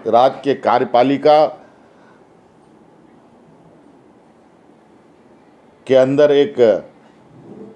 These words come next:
संशय की स्थिति अगर उत्पन्न करने का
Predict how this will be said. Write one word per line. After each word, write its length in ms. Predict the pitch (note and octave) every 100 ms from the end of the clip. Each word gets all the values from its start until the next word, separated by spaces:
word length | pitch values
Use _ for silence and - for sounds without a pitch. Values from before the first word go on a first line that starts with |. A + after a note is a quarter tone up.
| _
संशय 480 | - D3 C3+ C#3 D#3+
की 200 | D#3+ C#3
स्थिति 600 | B2+ C#3 C3 D3+ D3+ - - _ _ _ _ _ _ _ _ _ _ - - _ _ _ _ _ -
अगर 240 | A#2 C#3+
उत्पन्न 460 | D3 C3+ - F#3 F3
करने 360 | D3+ C#3 D#3
का 300 | D#3 D3+ D3